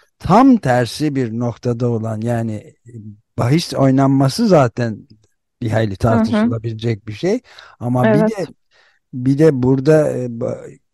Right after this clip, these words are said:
Speaker 1: bizzat oyuncuların, spor yapan insanların bahise katılıp para kazanmaya yönelik şeyler yapması tabii ki hem şikeyi hem de sporu-, sporun ve bütün, e, genel etik kuralların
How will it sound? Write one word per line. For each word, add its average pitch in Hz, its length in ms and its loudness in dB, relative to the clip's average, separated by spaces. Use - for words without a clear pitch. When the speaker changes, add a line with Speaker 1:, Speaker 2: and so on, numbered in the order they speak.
Speaker 1:
bizzat 160 540 0
oyuncuların, 131 920 0
spor 170 360 2
yapan 135 360 0
insanların 131 760 -4
bahise 120 600 -2
katılıp 135 520 0
para 135 280 4
kazanmaya 127 600 0
yönelik 127 580 -4
şeyler 120 400 -8
yapması 120 540 -12
tabii 180 340 2
ki 127 200 2
hem 156 300 2
şikeyi 202 580 2
hem 185 220 0
de 196 140 2
sporu-, 151 600 0
sporun 156 580 4
ve 139 320 2
bütün, 151 420 -2
e, 120 500 -6
genel 147 480 4
etik 151 340 -6
kuralların 160 880 0